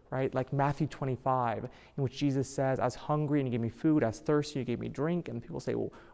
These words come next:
when did we ever see you hungry or thirsty?" And Jesus says, "Whenever you do it to the least of these, you do it to me." Jesus is in, Christ is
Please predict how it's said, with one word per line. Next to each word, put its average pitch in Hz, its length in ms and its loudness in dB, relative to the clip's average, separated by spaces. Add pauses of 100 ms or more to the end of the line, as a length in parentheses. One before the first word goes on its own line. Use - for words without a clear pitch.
(120)
when 127 180 2
did 160 120 4
we 160 80 8
ever 151 100 4
see 151 140 -4
you 147 100 4
hungry 143 340 0
or 147 60 0
thirsty?" 147 680 -2
And 127 140 -8
Jesus 131 280 -2
says, 139 140 -2 (260)
"Whenever 127 300 0
you 147 100 2
do 143 140 6
it 139 80 0
to 143 60 -8
the 135 100 0
least 143 360 0
of 123 120 -2
these, - 680 -4 (520)
you 127 120 -4
do 120 200 2
it - 160 -6 (560)
to - 80 -8
me." - 380 -6 (840)
Jesus 143 440 2
is 143 420 0
in, 135 380 -4
Christ 147 600 2
is 131 200 -2